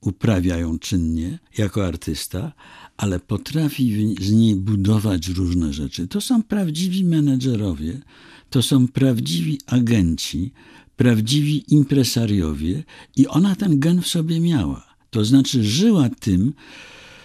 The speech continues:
żeby z tego trudnego okresu dla każdego młodego artysty pomiędzy nierozpoznawalnością a rozpoznawalnością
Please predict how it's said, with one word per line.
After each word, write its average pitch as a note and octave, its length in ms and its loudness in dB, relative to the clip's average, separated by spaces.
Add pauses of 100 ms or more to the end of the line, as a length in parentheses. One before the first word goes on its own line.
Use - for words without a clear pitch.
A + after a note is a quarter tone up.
(560)
żeby C3 440 4
z - 140 -4
tego D3 260 2
trudnego G3 600 2
okresu E3 540 -2
dla C#3 160 2
każdego D#3+ 760 0
młodego D3+ 520 4
artysty G#2 540 -2
pomiędzy C3+ 680 2
nierozpoznawalnością G#2 1500 0
a F#2 280 -4
rozpoznawalnością F#2 1200 -2